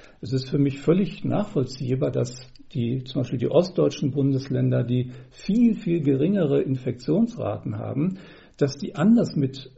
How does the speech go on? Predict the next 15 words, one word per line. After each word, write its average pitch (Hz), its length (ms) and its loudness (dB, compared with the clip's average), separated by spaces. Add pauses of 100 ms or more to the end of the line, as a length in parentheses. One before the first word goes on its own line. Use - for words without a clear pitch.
(200)
Beschränkungen 156 800 2
umgehen, 113 680 -2 (160)
nämlich 127 340 0
liberaler 135 720 2
oder 110 160 -4
freier 165 400 0
damit 107 240 -4
umgehen 117 380 -4
können, 143 400 -2 (260)
als 127 300 2
Bayern 165 420 2
oder 143 320 0
Baden-Württemberg 131 880 -2
zum - 180 -10
Beispiel. - 420 -10